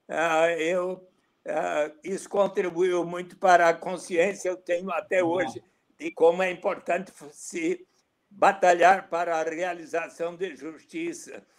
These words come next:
Speaker 1: E, então,
Speaker 2: Muito bom.
Speaker 1: felizmente, ainda hoje eu continuo a fazer meus exercícios,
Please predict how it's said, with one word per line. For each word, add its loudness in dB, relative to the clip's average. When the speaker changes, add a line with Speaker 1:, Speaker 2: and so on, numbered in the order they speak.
Speaker 1:
E, -4
então, 0
Speaker 2:
Muito 4
bom. -
Speaker 1:
felizmente, 2
ainda 2
hoje -2
eu -2
continuo -4
a 6
fazer 2
meus -8
exercícios, -8